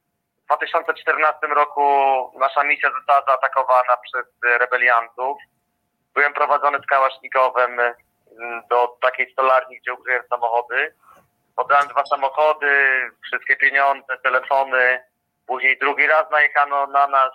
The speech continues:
uciekaliśmy, strzelano gdzieś tam, jak żeśmy uciekali. Nie miałem takich chwil załamania. Czuję się bardzo dobrze jako, jako misjonarz, jako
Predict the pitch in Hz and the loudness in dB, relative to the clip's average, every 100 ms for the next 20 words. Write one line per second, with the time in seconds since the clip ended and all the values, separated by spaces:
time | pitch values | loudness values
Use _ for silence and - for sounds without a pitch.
0 | _ 127 131 135 131 139 135 123 120 127 | _ -18 -6 -6 -2 -2 -2 -8 -2 0
1 | 123 113 - - 120 135 135 131 - _ | 0 -2 -8 -6 -4 -4 -4 -6 -8 _
2 | _ - 123 - 123 117 _ _ _ _ | _ -8 -6 0 -2 -2 _ _ _ _
3 | - _ - - 117 120 135 135 139 127 | -20 _ -6 -6 -4 -2 -2 -2 -2 0
4 | 131 131 131 127 - _ _ _ _ 135 | 2 2 0 -4 -16 _ _ _ _ -4
5 | 151 170 175 170 160 - 180 151 160 156 | -2 0 0 -2 -6 -4 -4 0 0 2
6 | 147 139 127 131 143 160 - - - 156 | 2 2 2 2 2 0 -6 -12 -2 -2
7 | - 147 147 156 156 151 139 131 123 131 | -2 -4 0 0 0 -6 -4 -4 -2 -2
8 | 123 127 127 127 131 127 135 123 120 120 | 0 0 -2 -2 -10 -6 -2 0 2 0
9 | 123 127 123 | 0 -2 -2